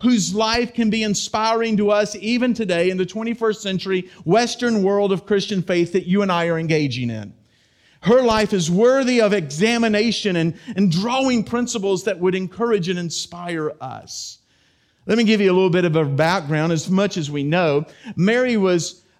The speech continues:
uh, born, as far as we can tell, in a little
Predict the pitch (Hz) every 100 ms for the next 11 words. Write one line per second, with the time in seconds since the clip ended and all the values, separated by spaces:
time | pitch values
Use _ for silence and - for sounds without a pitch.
0 | - 175 165 151 233 214 180 185 165 190
1 | 180 175 165 - - 233 214 175 208 190
2 | 170 214 202 185 185 185 202 262 262 233